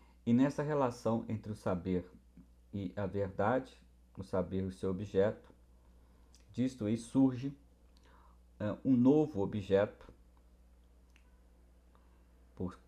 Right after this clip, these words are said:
por conseguinte, uma nova verdade, e obviamente também, né, um novo saber.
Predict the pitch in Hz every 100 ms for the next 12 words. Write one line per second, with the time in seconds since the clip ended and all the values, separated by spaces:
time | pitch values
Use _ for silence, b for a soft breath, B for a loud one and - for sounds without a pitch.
0 | - 95 92 98 98 95 90 92 104 101
1 | 98 101 113 104 87 87 90 90 92 101
2 | - - - _ _ _ _ - 101 95
3 | 104 95 95 - - 95 92 110 120 -
4 | - 92 92 - 107 101 98 98 95 104
5 | 110 - - - - - - - - -
6 | 87 80 -